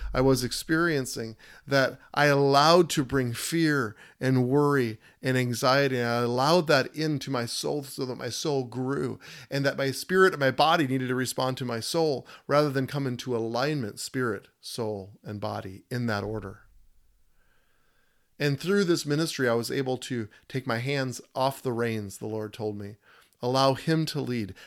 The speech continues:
Cast my anxiety upon him because he cared for me.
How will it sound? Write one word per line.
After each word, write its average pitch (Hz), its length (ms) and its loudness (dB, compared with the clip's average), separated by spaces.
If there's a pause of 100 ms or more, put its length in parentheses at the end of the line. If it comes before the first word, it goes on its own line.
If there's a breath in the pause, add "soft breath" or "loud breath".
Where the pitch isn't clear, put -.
Cast 165 440 2
my 135 180 2
anxiety 117 600 -2
upon 123 380 -4
him 107 200 -4
because 98 320 -10
he 101 80 -12
cared 113 400 -6
for 98 200 -12
me. 107 200 -14